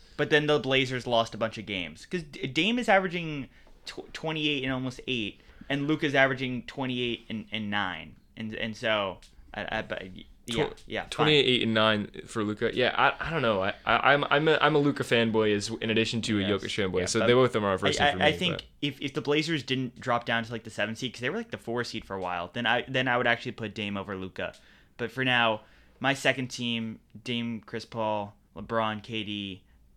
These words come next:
Speaker 1: Paul George. K D, he might be first team if he played more games. Um, but I think
Speaker 2: I mean, he was an all-star starter, technically. He didn't play in the game because of injuries, but
Speaker 1: Dude, ooh,
Speaker 2: that's
Speaker 1: dude,
Speaker 2: part of
Speaker 1: dude,
Speaker 2: what's
Speaker 1: he's
Speaker 2: going
Speaker 1: only
Speaker 2: with
Speaker 1: played thirty-one
Speaker 2: Yeah, so that's why, that's why
Speaker 1: games.
Speaker 2: he's not on,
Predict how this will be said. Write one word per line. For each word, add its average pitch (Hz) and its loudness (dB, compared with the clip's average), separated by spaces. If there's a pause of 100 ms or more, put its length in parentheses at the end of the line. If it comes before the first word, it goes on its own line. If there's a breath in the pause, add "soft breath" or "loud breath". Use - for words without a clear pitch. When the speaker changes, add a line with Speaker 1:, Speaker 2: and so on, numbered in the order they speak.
(180)
Speaker 1:
Paul 107 -6
George. 135 -2
K 143 0
D, 131 0 (360 soft breath)
he - -8
might 135 2
be 127 -4
first 117 -4
team 120 -6
if 113 -6
he 113 -10
played 107 -6
more 104 -8
games. 95 -10 (140)
Um, 85 -12 (180)
but - -10
I 113 -8
think - -10 (200 loud breath)
Speaker 2:
I - -18
mean, 139 2
he 185 4
was 214 8
an 214 4
all-star 135 4
starter, 104 4
technically. 92 -2
He 92 -6
didn't 107 0
play 101 2
in 95 2
the 92 -2
game 95 -2
because 92 -6
of 87 -10
injuries, 110 -2
but - -2
Speaker 1:
Dude, 147 -6
ooh, 151 -2
Speaker 2:
that's 120 6
Speaker 1:
dude, - -4
Speaker 2:
part 143 4
of 123 4
Speaker 1:
dude, - -
Speaker 2:
what's - 0
Speaker 1:
he's 104 2
Speaker 2:
going 95 -2
Speaker 1:
only 95 -2
Speaker 2:
with 92 -4
Speaker 1:
played 135 -10
thirty-one 139 -4
Speaker 2:
Yeah, 104 8
so 120 0
that's 143 6
why, 170 12
that's 139 8
why 151 6
Speaker 1:
games. 139 6
Speaker 2:
he's 139 2
not 127 6
on, 120 2